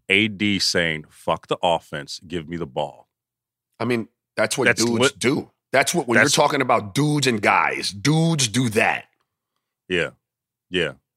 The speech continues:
Speaker 1: Real ones do that.
Speaker 2: That's what
Speaker 1: Give
Speaker 2: they
Speaker 1: me
Speaker 2: do.
Speaker 1: the ball and s-, and just get out of the way. I'm a carry us. That's what Shaq did. That's what Kareem did back in the day.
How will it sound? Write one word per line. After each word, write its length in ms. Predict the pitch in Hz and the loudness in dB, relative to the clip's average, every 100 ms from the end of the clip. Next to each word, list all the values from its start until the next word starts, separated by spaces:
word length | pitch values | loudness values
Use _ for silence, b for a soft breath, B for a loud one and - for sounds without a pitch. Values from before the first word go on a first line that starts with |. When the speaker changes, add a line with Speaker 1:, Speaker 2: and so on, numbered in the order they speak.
| - | -12
Speaker 1:
Real 340 | 92 113 123 | -2 4 4
ones 300 | 113 107 87 | 2 -2 -4
do 160 | 87 92 | -4 -2
that. 460 | 87 82 78 - - | 2 0 0 -8 -4
Speaker 2:
That's 180 | 104 101 | -4 -2
what 120 | 120 | 2
Speaker 1:
Give 100 | 113 | 2
Speaker 2:
they 60 | 139 | 4
Speaker 1:
me 60 | |
Speaker 2:
do. 100 | 160 | 2
Speaker 1:
the 60 | 131 | 6
ball 560 | 127 117 110 104 107 - | 8 8 8 6 2 0
and 100 | 110 | -2
s-, 240 | 95 - 113 | 0 -2 0
and 200 | 113 87 | 0 2
just 320 | 107 - 104 | 0 -2 2
get 140 | 110 | 4
out 120 | 113 | 6
of 60 | 123 | 6
the 80 | 127 | 4
way. 220 | 110 107 | 4 4
I'm 120 | 98 | 4
a 60 | 95 | -2
carry 380 | - 107 92 80 | 0 2 2 -2
us. 100 | - | -2
That's 200 | 87 - | -4 -4
what 100 | 87 | -8
Shaq 380 | - 110 120 - | 0 4 4 2
did. 360 | 123 120 117 - B B | 2 2 2 -2 B B
That's 200 | - 87 87 | -2 -2 -4
what 80 | |
Kareem 520 | - 101 92 113 117 101 | -4 -2 0 0 -2 2
did 220 | 110 90 | 0 4
back 240 | 101 92 | 2 2
in 80 | 85 | -2
the 80 | 80 | -8
day. 440 | 69 107 104 98 | 0 4 6 4